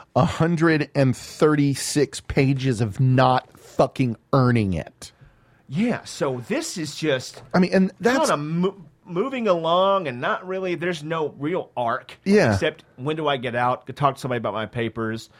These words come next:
Speaker 1: Yeah.
Speaker 2: Nice guy gets beaten to death or whatever.
Speaker 1: Yeah.
Speaker 2: There's not really much going on
Speaker 1: No.
Speaker 2: except him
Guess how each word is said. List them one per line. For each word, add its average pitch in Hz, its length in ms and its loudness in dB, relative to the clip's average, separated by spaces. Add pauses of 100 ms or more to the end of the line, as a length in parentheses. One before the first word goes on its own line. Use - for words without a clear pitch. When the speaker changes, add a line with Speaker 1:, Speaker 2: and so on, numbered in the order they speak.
Speaker 1:
Yeah. 165 240 4
Speaker 2:
Nice 110 260 0
guy 147 220 2
gets 147 200 -4
beaten 180 260 -6
to 113 40 -6
death 90 300 -6
or 104 80 -4
whatever. 87 420 -6
Speaker 1:
Yeah. 120 320 2
Speaker 2:
There's 180 220 -4
not 370 360 -6
really 262 320 -8
much 220 360 -6
going 185 320 -6
on 131 540 2
Speaker 1:
No. 76 40 -2
Speaker 2:
except - 400 -4
him 156 340 -4